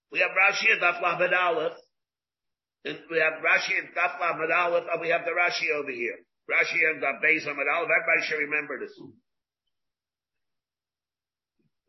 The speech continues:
If you look at the Rashis, <clears throat> there towards the bottom, Ava Betuma, Yimei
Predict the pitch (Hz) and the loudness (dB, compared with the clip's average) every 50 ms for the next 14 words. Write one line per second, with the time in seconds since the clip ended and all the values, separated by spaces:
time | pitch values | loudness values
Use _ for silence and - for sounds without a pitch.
0 | _ _ _ _ _ _ _ 151 156 180 202 202 - 214 - 185 180 180 185 185 | _ _ _ _ _ _ _ -10 -6 -6 -4 -2 -2 -2 0 0 0 2 4 4
1 | 185 180 - - 170 170 160 156 - - - - _ _ _ - - - - - | 4 4 4 2 0 0 0 -2 -6 -12 -18 -20 _ _ _ -20 -20 -20 -20 -20
2 | - _ _ _ - - - - - _ _ _ _ _ _ _ _ _ _ _ | -20 _ _ _ -20 -20 -20 -20 -20 _ _ _ _ _ _ _ _ _ _ _
3 | _ _ _ _ _ _ _ _ _ _ _ 160 175 180 180 - - 175 180 185 | _ _ _ _ _ _ _ _ _ _ _ -2 2 2 2 2 0 -2 0 2
4 | 196 190 - - 175 160 147 170 175 175 175 170 135 131 139 139 - - _ _ | 2 2 0 -2 -4 0 2 2 4 4 4 2 2 0 -4 -4 -8 -16 _ _
5 | _ _ _ _ _ 127 139 143 143 151 147 147 160 160 - 175 180 190 202 214 | _ _ _ _ _ -8 -6 -4 -4 -4 -4 -4 -6 -6 -6 -6 -4 -4 -4 -4
6 | 214 196 165 147 147 151 156 170 175 202 | -2 0 2 2 2 4 4 6 6 6